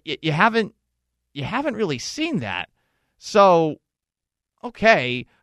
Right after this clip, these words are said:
how do you get guys to want to come here? I think one of the ways that you do is you show that you're willing to spend. You did it in twenty thirteen. I mean, you signed Robinson Cano to a ridiculous deal.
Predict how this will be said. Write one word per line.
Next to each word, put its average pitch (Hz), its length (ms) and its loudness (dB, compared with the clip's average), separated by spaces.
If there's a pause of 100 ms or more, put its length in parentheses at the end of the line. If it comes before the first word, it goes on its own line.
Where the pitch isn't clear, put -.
(1500)
how 226 320 4
do 277 80 -2
you 247 100 0
get 196 480 0
guys 185 440 0
to 165 100 -12
want 151 260 -4
to 139 60 -6
come 156 260 -4
here? 107 320 -10 (920)
I 165 120 4
think 226 220 2
one 202 240 4
of 247 60 4
the 226 100 6
ways 202 320 2
that 175 140 -6
you 156 100 -8
do 175 280 0
is 151 120 -4
you 143 80 -4
show 156 300 2
that 147 160 0
you're 147 100 -2
willing 160 360 0
to 139 120 -8
spend. - 720 -6 (1700)
You 175 120 0
did 180 280 4
it 285 120 -2
in 254 80 0
twenty 240 320 -2
thirteen. 208 520 0
I 131 120 -2
mean, 139 240 -4
you 165 100 -8
signed 294 340 0
Robinson 202 420 2
Cano 151 340 0
to 120 100 -4
a 117 80 -2
ridiculous 131 680 -4
deal. - 340 -6